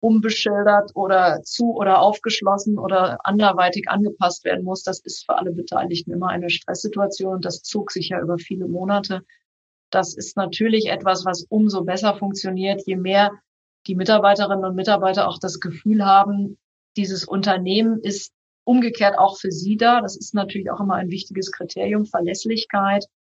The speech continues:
ähm, auch Anerkennung, nicht nur verbal, auch monetär.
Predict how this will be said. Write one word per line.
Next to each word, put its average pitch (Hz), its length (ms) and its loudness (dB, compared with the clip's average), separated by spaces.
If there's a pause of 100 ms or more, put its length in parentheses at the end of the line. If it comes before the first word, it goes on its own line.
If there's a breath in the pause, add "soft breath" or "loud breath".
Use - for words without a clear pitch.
(540)
ähm, 190 440 2
auch 208 280 4
Anerkennung, 220 1000 2
nicht 214 320 2
nur 196 180 2
verbal, 190 680 6
auch 190 220 2
monetär. 190 800 0